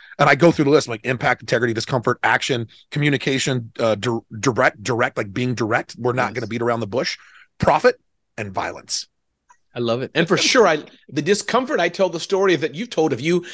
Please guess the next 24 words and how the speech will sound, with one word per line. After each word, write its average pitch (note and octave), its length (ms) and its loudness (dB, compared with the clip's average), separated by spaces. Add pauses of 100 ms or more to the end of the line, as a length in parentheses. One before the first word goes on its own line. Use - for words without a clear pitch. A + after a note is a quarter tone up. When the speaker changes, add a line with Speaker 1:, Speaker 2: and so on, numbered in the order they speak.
(140)
Speaker 2:
uh, C3 100 2
being D3 260 0
butt E3+ 180 0
naked. E3+ 360 0
My C#3 180 -2
words, A#2 300 -6
sounds A#2 220 -4
better. A#2+ 260 0 (160)
You E3 100 -2
being E3 180 4
butt E3+ 160 0
naked, F3 300 0
going E3 160 0
to D#3 80 -2
help E3 140 -2
a D3 40 -4
friend's D#3+ 380 -2
father F3 300 4
or - 20 2
grandfather D3 520 0
out. C3+ 220 2 (160)
Speaker 1:
<laughs> - 160 2
Speaker 2:
Uh, C#3 280 2
it, - 180 -8